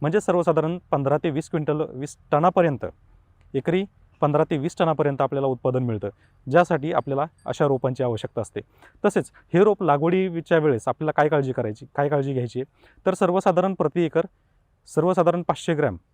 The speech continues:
अ, बावीस टेन किंवा पाचशे ग्रॅम एम पंचेचाळीस किंवा पाचशे ग्रॅम साफ पावडरचा आपल्याला वापर करायचा आहे, जे आपण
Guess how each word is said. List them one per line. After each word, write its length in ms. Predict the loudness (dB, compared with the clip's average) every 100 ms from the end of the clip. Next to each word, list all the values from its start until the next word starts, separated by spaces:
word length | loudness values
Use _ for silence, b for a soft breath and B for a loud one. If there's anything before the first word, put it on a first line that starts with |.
| _ _ _
अ, 80 | -6 -4 0
बावीस 340 | 0 0 -2
टेन 100 | -6 -8 -10 -2
किंवा 140 | 0 0
पाचशे 240 | -2 -2
ग्रॅम 220 | -2 -2
एम 140 | -4 -4
पंचेचाळीस 480 | -6 -6 -6 -6 -8 _ _ _ _ 0
किंवा 200 | 2 4
पाचशे 320 | 2 0 0
ग्रॅम 200 | 0 -2
साफ 260 | 0 0 0 _ 0
पावडरचा 340 | 0 0 -2
आपल्याला 200 | -2 -2
वापर 240 | 0 -2
करायचा 260 | -2 -2 -4
आहे, 400 | -8 _ _ 0
जे 100 | 4
आपण 240 | 4 2